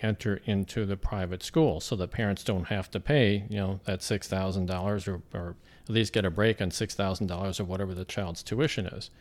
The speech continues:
Now, the problem with that is the money's gotta come from somewhere, right? That's money that the state is not already paying.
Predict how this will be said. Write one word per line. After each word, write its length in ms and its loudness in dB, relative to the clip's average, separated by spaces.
Now, 60 6
the 60 8
problem 220 6
with 140 8
that 180 8
is 80 6
the 80 4
money's 240 6
gotta 180 4
come 220 4
from 160 -2
somewhere, 380 -4
right? 240 0
That's 240 -2
money 220 4
that 180 -2
the 80 -4
state 320 2
is 100 2
not 220 0
already 340 -2
paying. 480 2